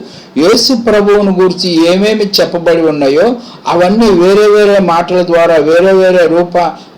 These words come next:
ఏమంటారు, ఆ, అలంకారప్రాయమైన భాష ద్వారా ప్రవచింపబడి ఉన్నాయి. ఆ ప్రవచనాలన్నీ కూడా, ఆ, ఆ, ఆ ప్రవచనాలన్నీ కూడా మనం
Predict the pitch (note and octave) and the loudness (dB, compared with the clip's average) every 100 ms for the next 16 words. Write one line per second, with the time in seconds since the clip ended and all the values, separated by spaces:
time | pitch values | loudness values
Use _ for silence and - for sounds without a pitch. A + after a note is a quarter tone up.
0 | D#3 F3 F3 D#3+ D#3 D3 C#3 C3+ B2+ - | -6 -2 -2 0 0 0 0 0 -4 -8
1 | - - - B2+ C3 C3 C3 C3 B2+ C#3 | -20 -20 -20 -12 -8 -6 -6 -8 -4 0
2 | G3 A3+ A#3 A3 G3+ G3 F#3+ F#3+ F#3 F#3 | 0 0 0 0 0 0 2 2 0 0
3 | D3+ D#3+ F3+ F#3+ E3 E3+ E3 E3+ A3+ A#3 | 0 -2 0 -4 -2 0 2 2 0 -2
4 | - - D#3 - F3 D#3 D3+ D3+ C3 A2+ | -8 -2 0 0 -2 -4 -2 0 -2 -2
5 | G2 F2+ - - - - D#3+ F3 F3+ E3+ | -6 -10 -14 -20 -18 -6 -2 -2 -2 0
6 | F3+ G3 A3 G#3 G3 F#3+ G3 F#3+ G3 A3+ | 0 0 0 0 0 0 -2 0 0 0
7 | F4 - - - - - - - - - | -2 -6 -16 -20 -20 -20 -20 -20 -20 -20
8 | - - C3 G2+ F#2+ - - - - C#3+ | -18 -8 -6 -6 -10 -20 -20 -20 -14 -4
9 | D#3+ E3 D#3+ D3+ E3+ E3+ D#3 D3+ E3+ F3 | 0 0 0 -2 0 0 0 0 2 2
10 | E3+ F3 F3+ G3+ A3+ A3+ G#3+ G3+ G3+ G3 | 0 0 2 2 2 2 2 2 0 0
11 | G3 F#3+ G#3+ F#3 F3 F3+ G#3+ A#3 | 0 2 2 0 0 0 0 -4